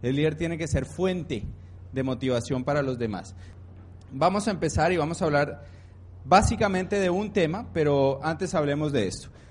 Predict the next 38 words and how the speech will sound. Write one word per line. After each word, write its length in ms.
Ahí 180
dice 200
una 200
cosa, 280
la 100
ley 200
del 200
tope. 360
¿Qué 120
es 60
la 120
ley 160
del 180
tope? 320
Pues 180
cuando 300
ustedes, 520
eh, 260
llegan 260
al 120
nivel 200
de 100
liderazgo, 680
uno 180
de 40
los 200
autores 560
que 220
seguramente 680
les 280
han 180
recomendado 680
y 60
les 180
van 160
a 60
seguir 260
recomendando 680